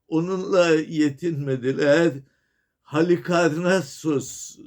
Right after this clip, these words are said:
yani günümüzdeki Bodrum'da mozoleum, yani anıt mezarı ki o da yedi harikadan biri, söküp götürdüler.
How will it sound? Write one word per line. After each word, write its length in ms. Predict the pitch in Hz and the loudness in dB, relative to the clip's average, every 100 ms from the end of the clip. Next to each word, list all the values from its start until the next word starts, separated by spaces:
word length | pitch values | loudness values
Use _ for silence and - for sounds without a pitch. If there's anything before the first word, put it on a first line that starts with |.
| _ | _
yani 840 | - 147 151 147 139 160 151 147 139 | -8 -2 0 0 -2 -2 -2 -4 -6
günümüzdeki 920 | 160 143 156 170 107 143 135 147 135 | -4 -4 -6 -8 -4 -2 -2 -4 0
Bodrum'da 1160 | 147 160 160 160 151 151 131 151 151 165 165 - _ _ _ | 4 4 2 -2 -2 -4 -2 0 2 2 0 -2 _ _ _
mozoleum, 1200 | 131 160 139 151 175 156 185 170 170 139 120 104 _ _ _ _ _ _ | -4 -2 -2 0 0 2 4 2 2 -2 -6 -12 _ _ _ _ _ _
yani 720 | 139 147 151 170 147 160 165 - | -4 0 0 -2 0 2 2 0
anıt 340 | 151 156 170 - - | -8 -4 -4 -6 -14
mezarı 1000 | 151 139 117 143 135 127 143 123 135 - - | -4 -4 0 2 2 2 2 0 0 -4 -10
ki 320 | - 160 156 - | 0 2 2 2
o 220 | 160 160 | 0 2
da 280 | 165 151 135 | 2 2 0
yedi 420 | 139 143 139 147 | -2 -2 0 0
harikadan 920 | 139 135 131 127 131 120 135 131 120 | 0 0 0 -4 -6 -4 -4 -4 -4
biri, 240 | 135 120 | -4 -6
söküp 540 | - 160 139 147 139 - | -6 -4 -4 -4 -8 -4
götürdüler. 920 | 135 - 131 104 123 127 147 175 | -6 -4 -8 -6 -4 0 4 4